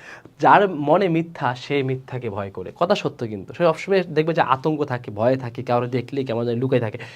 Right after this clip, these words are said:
কারণ তার ভিতরে সমস্যা আছে। তাই নিজেকে চিনলে মানুষের মনে আপনা আপনি এত বড় একটা জোর আসে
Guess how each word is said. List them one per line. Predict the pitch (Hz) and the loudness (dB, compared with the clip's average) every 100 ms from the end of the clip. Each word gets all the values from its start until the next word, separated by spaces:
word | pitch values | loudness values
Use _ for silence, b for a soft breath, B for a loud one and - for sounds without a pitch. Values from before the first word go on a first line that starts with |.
| B | B
কারণ | - 180 175 | 0 2 2
তার | 156 131 | 0 0
ভিতরে | 135 160 | -2 -4
সমস্যা | 127 113 - - | -2 -4 -4 -12
আছে। | 107 | -14
তাই | 87 95 87 - _ _ B B B B 151 | -12 -12 -14 -20 _ _ B B B B 2
নিজেকে | 175 240 | 6 6
চিনলে | 247 - 220 196 127 147 180 - B B | 2 0 0 2 2 0 -4 -8 B B
মানুষের | 131 143 156 208 - 240 | 4 10 10 8 2 0
মনে | 208 220 | 2 4
আপনা | 170 - - 185 | 4 2 -2 -4
আপনি | 180 185 | -2 0
এত | 123 - | 0 0
বড় | 185 196 196 | -4 -4 -4
একটা | 175 180 | -4 -6
জোর | 120 - - 135 151 202 214 202 - | -6 -14 -8 0 6 8 10 8 6
আসে | 117 131 - 127 | 0 0 -2 -4